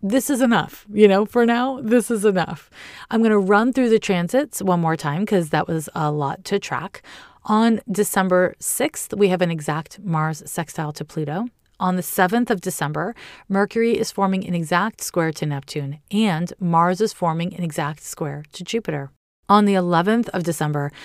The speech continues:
we have three exact transits: Venus conjunction to Pluto, Sun square to Neptune, and Mercury sextile to Jupiter.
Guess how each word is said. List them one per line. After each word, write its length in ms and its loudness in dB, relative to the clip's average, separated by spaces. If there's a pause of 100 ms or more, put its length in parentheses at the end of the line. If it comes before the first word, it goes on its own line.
(200)
we 100 4
have 260 0
three 540 2
exact 580 -2
transits: 800 -8
Venus 420 0
conjunction 580 -4
to 120 -8
Pluto, 520 2 (380)
Sun 360 2
square 400 -4
to 140 -6
Neptune, 520 -4 (240)
and 180 2
Mercury 640 0 (100)
sextile 680 -6
to 120 -6
Jupiter. 540 -10